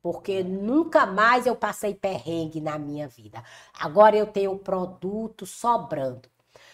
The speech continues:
Speaker 1: Pra você ter uma ideia, essa máquina que eu importei, ela produz seis mil picolés
Speaker 2: Hum.
Speaker 1: hora. Eu só ligo ela uma vez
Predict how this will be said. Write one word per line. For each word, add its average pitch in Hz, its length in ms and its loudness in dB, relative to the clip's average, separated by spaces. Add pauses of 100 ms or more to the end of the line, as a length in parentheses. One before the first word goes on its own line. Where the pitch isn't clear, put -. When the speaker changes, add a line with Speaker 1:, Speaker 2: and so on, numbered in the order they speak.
(100)
Speaker 1:
Pra 165 160 0
você 196 300 -4
ter 196 160 -4
uma 190 180 0
ideia, 185 400 2
essa 180 240 -4
máquina 160 720 -4 (160)
que 156 160 -10
eu 151 240 -6 (140)
importei, 170 1040 -4 (640)
ela 165 200 -4
produz 180 580 -2
seis 254 360 0
mil 226 300 -4
picolés 185 800 -2
Speaker 2:
Hum. - 200 -4
Speaker 1:
hora. 185 480 4
Eu 196 120 -2
só 196 240 -2
ligo 190 440 -2
ela 208 520 2
uma 240 260 2
vez 247 580 4